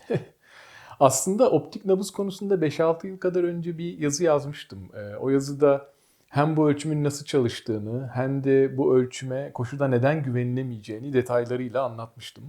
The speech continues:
Ama tabii onun üstünden bayağı bir zaman geçti.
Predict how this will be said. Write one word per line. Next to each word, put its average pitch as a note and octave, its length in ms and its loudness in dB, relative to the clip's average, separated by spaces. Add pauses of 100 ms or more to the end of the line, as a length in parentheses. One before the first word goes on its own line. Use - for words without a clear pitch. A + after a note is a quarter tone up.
(540)
Ama F3+ 220 6
tabii F3+ 260 6
onun E3 160 2
üstünden D#3+ 420 0
bayağı D3+ 280 2
bir F3 60 -6
zaman C3 380 0
geçti. C3 500 -8